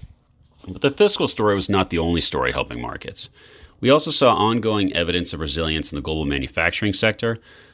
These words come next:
and indeed European economic data as well that was released showed good resilience. While the manufacturing resilience was the case in the U S as well, weak employment data there showed a faster deceleration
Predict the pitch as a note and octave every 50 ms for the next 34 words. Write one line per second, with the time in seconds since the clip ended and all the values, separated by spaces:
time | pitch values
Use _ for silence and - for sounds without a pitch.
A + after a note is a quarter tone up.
0 | _ - - F2+ F#2+ F#2 - A2+ A2+ A2 G2+ F2 E2 F#2+ G2 F#2+ - - F#2 F2+
1 | E2+ E2 - F2 E2+ F2 E2+ E2 D#2 C#2+ - - E2 E2 D#2+ D2+ D2 D2 D2+ E2
2 | F2+ F#2+ F#2 E2+ D#2+ D#2 D2+ D2 - A#1+ C#2+ C2+ C#2+ D2 C2 C#2 D2 C#2 C2 -
3 | - - _ _ _ _ _ _ _ - - - - G2 F2 - - - F2 D2
4 | D2+ C#2+ - D#2+ D2 C#2 - - - - - - _ _ _ _ _ _ _ -
5 | - _ _ _ - G#2+ A2+ A#2 C#3 D#3+ E3+ D#3 - - B2 A#2 A#2 - - A2
6 | G2+ F2 D#2+ F#2+ F#2+ F#2 F2+ - - E2 D2 - - - F#2 E2+ D#2+ - - D2+
7 | D2 D2 D2 D2 - - D#2 - - D#2+ E2+ F#2+ F#2+ E2 C2 B1+ C2 C#2 _ _
8 | _ - - - - _ _ - A2 B2+ B2+ - B2+ F#2+ - - - - A2 A2
9 | A2 G2 F2 - - D#2 D2+ C#2+ C#2+ C#2+ D2 D2 D2+ D2+ - - D#2 D2 - -
10 | - F#2+ F#2 G2+ - - - A2+ F2 E2 - - F2+ - - - G2+ F2+ E2+ D#2+
11 | E2+ G2+ A#2 A2+ - - - C2 C#2+ D#2